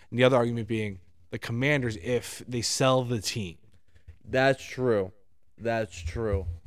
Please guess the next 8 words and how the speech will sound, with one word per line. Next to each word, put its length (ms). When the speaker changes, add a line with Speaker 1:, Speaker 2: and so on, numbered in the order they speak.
Speaker 2:
Um, 800
probably 500
the 120
Jets 420
if 180
they 120
get 200
Rodgers. 520